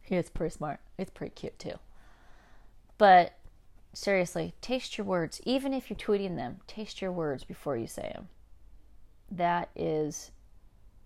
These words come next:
wise, wise advice. We'll be right back here again. Thank you so much for giving me your time.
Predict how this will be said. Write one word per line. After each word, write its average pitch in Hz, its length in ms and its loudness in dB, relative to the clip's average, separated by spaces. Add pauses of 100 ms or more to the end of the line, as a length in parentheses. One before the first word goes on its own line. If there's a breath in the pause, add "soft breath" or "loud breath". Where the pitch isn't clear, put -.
(340)
wise, 156 560 -6 (400)
wise 156 460 -6
advice. - 540 -12 (3250 loud breath)
We'll 196 60 -8
be 175 80 -2
right 170 240 4
back 190 240 -2
here 185 200 2
again. 190 340 0
Thank - 480 -4
you 180 80 0
so 180 220 -4
much 175 240 -4
for 190 80 0
giving 185 320 0
me 180 140 -2
your 180 100 0
time. 185 680 0